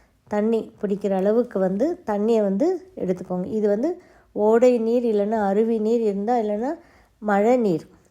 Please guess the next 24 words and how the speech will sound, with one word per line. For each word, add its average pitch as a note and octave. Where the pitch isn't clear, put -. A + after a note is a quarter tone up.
பிடிச்சி A3
வச்சிருந்தீங்கன்னா G#3
மழை G3+
நீர். F3+
அப்படி B3
எதுவுமே A#3
இல்லை, A3+
அந்த G#3+
மாதிரி A#3
இல்லை A3
எதுவுமே G#3
என்கிட்ட G3
அப்படின்னு G3+
சொல்றீங்க G3
அப்படின்னா, F#3
சாதா A#3
வாட்டர், A3
நீங்க G#3+
ஆர் G#3
ஓ G#3+
வாட்டரோ A#3
ஏதோ A3+
ஒண்ணு A3+
வச்சிருப்பீங்கல்ல, A3